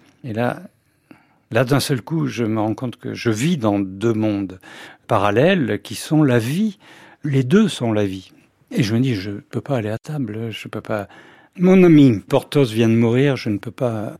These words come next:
gâcher sa mort avec quelque chose d'aussi trivial qu'un repas en famille. »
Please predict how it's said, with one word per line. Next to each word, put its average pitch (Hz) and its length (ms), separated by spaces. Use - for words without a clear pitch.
gâcher 139 360
sa 151 200
mort 135 400
avec 113 260
quelque - 260
chose 127 260
d'aussi 120 280
trivial 127 560
qu'un 123 240
repas 110 300
en 113 100
famille. » 113 380